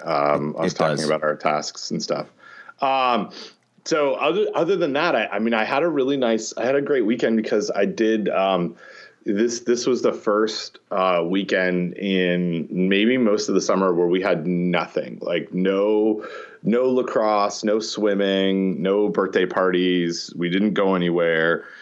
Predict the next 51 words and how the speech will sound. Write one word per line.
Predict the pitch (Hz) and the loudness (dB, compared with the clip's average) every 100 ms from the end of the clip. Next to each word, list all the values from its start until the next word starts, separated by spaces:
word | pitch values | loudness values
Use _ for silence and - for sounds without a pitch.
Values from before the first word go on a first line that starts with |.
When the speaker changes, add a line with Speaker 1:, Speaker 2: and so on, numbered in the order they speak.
| - - - | -20 -16 -2
Speaker 1:
Um, | 98 92 87 87 | 0 2 0 -2
I | - | 0
woke | 90 101 92 | 0 0 0
up | 92 | 0
on | 98 92 | 0 0
Saturday | 95 90 87 | 0 2 2
morning | 85 87 85 85 82 - - - - - | 2 2 2 0 -2 -6 -16 -20 -18 -4
and | 92 92 87 | 0 0 0
said, | 104 92 - | -2 -2 -2
said | 104 | 0
to | 85 | 2
my, | 90 85 87 | 2 2 0
the | 87 | 0
lovely | 90 87 85 85 82 | 2 2 2 0 0
Danielle, | 85 90 85 82 82 82 | 0 0 2 2 2 2
my | 82 82 | 0 0
wife, | 82 82 78 - | 2 2 0 -2
and | 80 78 | -4 -2
said, | - - 156 - | -2 -2 -4 -8
"You, | - 196 | -2 0
you, | 190 202 220 | 2 0 2
at | 202 - | 0 0
some | 147 156 | 0 0
point | 156 120 | 0 0
this | 95 | 0
afternoon | 113 92 101 95 87 | -2 -2 0 0 0
at, | 69 | 0
like, | 85 - | -2 0
one | 87 | 0
o'clock, | 82 95 82 80 | 0 0 -2 -4
you're | - 92 | -2 0
gonna | 92 98 | 2 0
be | 82 82 82 | 0 -2 -2
bored | 78 87 82 80 | 0 2 2 0
with | 80 - | -2 0
what | - 76 | -2 0
we | 85 85 | 0 2
have | 82 78 | 2 2
on | |
our | 78 | 0
schedule | 76 82 80 87 | 0 -2 0 0
today, | 104 104 101 | 0 0 0
and | 82 87 | 0 0
you're | 87 | 2
gonna | 90 | 0
suggest | 85 - 80 - | 0 0 0 0
we | 80 | -2
do | 82 82 | 0 0
something." | 85 76 85 85 - - - - - | 0 0 -2 -2 -4 -8 -10 -12 -4
And | |
I, | 95 | 0